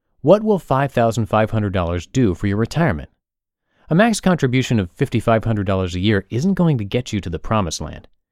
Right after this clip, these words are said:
If you are already maxing out your four oh one K, pre-tax contribution up to eighteen thousand for twenty sixteen,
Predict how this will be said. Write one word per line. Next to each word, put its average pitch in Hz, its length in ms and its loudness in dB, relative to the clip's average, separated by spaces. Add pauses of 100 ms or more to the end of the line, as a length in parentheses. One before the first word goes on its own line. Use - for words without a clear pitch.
(280)
If 131 120 -6
you 147 80 4
are 123 180 2
already 185 280 2
maxing 135 360 0
out 120 140 0
your 98 80 -4
four 117 260 0
oh 117 60 2
one 107 240 0
K, 80 440 -4
pre-tax 107 540 -2
contribution 95 600 -2
up 90 100 -2
to - 160 -16
eighteen 107 420 -2
thousand 92 420 -2
for - 100 -10
twenty 87 240 -6
sixteen, 87 580 -6